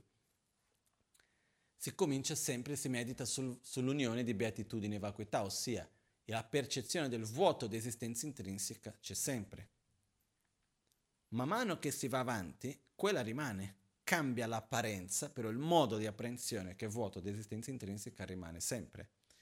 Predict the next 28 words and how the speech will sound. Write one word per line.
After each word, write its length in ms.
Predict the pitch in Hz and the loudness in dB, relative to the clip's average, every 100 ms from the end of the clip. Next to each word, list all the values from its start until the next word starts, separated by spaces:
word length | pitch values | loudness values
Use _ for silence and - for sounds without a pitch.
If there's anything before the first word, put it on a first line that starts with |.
| - _ | -20 _
Quindi 240 | - 131 | 0 2
nella 240 | 147 185 165 | 4 4 4
chiara 240 | 160 147 | 4 4
luce 420 | 135 101 - - | 2 0 -4 -6
non 200 | 101 120 | -6 -6
c'è 160 | 107 160 | 0 4
altro 340 | 214 247 226 | 4 4 0
che 100 | 220 | 0
un 80 | 156 | 0
infinito 560 | 147 135 139 139 139 127 | 0 0 0 0 0 -2
vuoto 440 | 107 123 107 - | 0 0 0 -2
luminoso, 640 | 101 101 95 87 87 - - _ _ _ | -2 -2 -2 -4 -8 -14 -20 _ _ _
che 120 | - | -2
a 60 | 120 | 0
sua 260 | - 120 104 | 0 0 0
volta 560 | 98 110 135 - 165 | 0 0 -2 -6 -6
è 100 | 107 | -4
vuoto 540 | 92 95 98 95 - 107 | -6 -2 0 0 -2 -2
di 100 | 104 | -2
esistenza 480 | 107 - 95 90 | -2 -2 -4 -6
intrinseca. 680 | 92 - 117 101 - - 90 - _ _ _ _ _ _ _ | -8 -4 -2 -2 -6 -8 -18 -20 _ _ _ _ _ _ _
Il 140 | 98 113 | -2 4
modo 320 | 143 123 104 | 6 6 4
di 80 | 104 | 0
apprensione 600 | 104 143 127 143 120 104 | -2 -6 -4 -2 -2 -2
rimane 340 | 98 95 87 | -2 -4 -6
lo 80 | 87 | -8
stesso. 480 | - 120 101 - | -6 -6 -6 -6